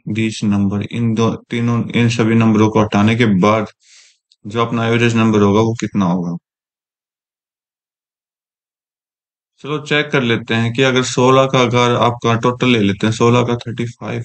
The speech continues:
है तो कितना हो जाएगा? सोलह पंजासी, सोलह तीह अड़तालीस और छप्पन, ठीक है, पाँच सौ साठ हो गए total। और total में से ये हटा दो।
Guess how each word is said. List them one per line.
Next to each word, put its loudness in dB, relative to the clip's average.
है -8
तो -8
कितना -8
हो 0
जाएगा? 0
सोलह -4
पंजासी, -2
सोलह 2
तीह 4
अड़तालीस 0
और 4
छप्पन, -18
ठीक -10
है, -8
पाँच -4
सौ 0
साठ 0
हो -2
गए 0
total। -4
और -6
total 0
में 2
से 0
ये 4
हटा 0
दो। -2